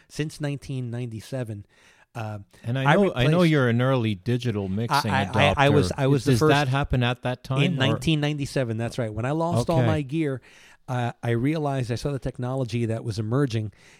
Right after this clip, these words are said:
Speaker 1: and, and I, I, it was, it was easy to see the advantages, even though the, my first digital mixing console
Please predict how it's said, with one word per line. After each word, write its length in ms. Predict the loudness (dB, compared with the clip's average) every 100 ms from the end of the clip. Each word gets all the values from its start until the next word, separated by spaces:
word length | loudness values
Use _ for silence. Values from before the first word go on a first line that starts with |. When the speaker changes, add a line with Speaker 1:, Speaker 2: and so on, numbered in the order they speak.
| _
Speaker 1:
and, 440 | -2 0 0 -4 -8 -8
and 180 | -6 -4
I, 180 | -6 -8
I, 360 | -8 -6 -8 -12 _ _ _ _ _ -8
it 220 | -6 -2
was, 380 | 0 0 -2 -8
it 140 | -8
was 200 | -8 -10 -10 -2
easy 340 | -2 0 -4
to 80 | -4
see 480 | -6 -6 -4 -6 -10 _ _ _ _
the 400 | -6 -2 -2 -6 -8
advantages, 960 | -8 -4 -2 -2 -4 -6 -10 -12 -16 _ _ _ _ _ _
even 340 | -4 -2 -2 2
though 500 | 2 4 2 0 -6 _ _ _ _
the, 540 | -20 -6 -2 -2 -4 -10 _ -8
my 160 | -6
first 400 | -4 -2 -2 -2
digital 300 | -6 -4 -4
mixing 380 | -4 -6 -6 -8
console 640 | -6 -6 -4 -2 -2 -2